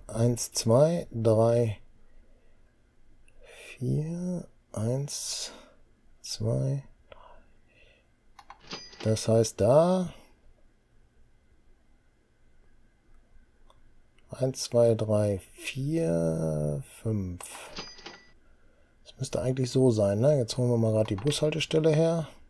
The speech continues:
Das ist richtig und den Postkasten machen wir daneben hin. Und jetzt müssen wir es nur noch verbinden.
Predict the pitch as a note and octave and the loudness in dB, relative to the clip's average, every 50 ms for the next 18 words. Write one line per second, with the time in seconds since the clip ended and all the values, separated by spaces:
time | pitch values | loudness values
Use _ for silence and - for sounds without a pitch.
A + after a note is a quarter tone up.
0 | _ - - - - - - - _ - - _ _ _ _ _ - - - A#2 | _ -20 -20 -20 -20 -20 -20 -20 _ -20 -20 _ _ _ _ _ -20 -10 -6 -4
1 | A#2 A2 A2+ A2 G#2 A2+ A2+ D#3+ D#3 - - D#3 C#3 - C3+ A#2+ A#2 A2 - - | -2 -2 -2 -2 0 0 0 0 0 -2 -4 -4 -2 -2 -2 -2 -2 -2 -2 -2
2 | B2+ B2+ - - - A#2 A2 - - A2 G#2+ G#2 G#2 G2+ G2+ G#2 G2+ G#2+ A2+ B2 | -2 -4 -2 -2 -4 -4 -4 -2 -2 -2 0 0 2 2 2 2 2 2 4 4
3 | C#3 D#3 F3 D#3+ D3 E3+ F3 E3 D3 B2+ A#2+ A#2+ A#2+ - - C3 A#2+ A#2 A2+ A2+ | 4 4 4 2 2 0 0 0 0 0 0 0 -2 -2 -4 -4 -2 0 2 2
4 | A#2 A#2 A2 G#2+ G#2 - - G2 F#2+ A2+ B2 D#3 F3 F#3+ G3+ A3 A3+ A#3+ - | 2 2 2 0 0 -2 -2 -2 2 2 4 6 8 8 8 8 6 4 0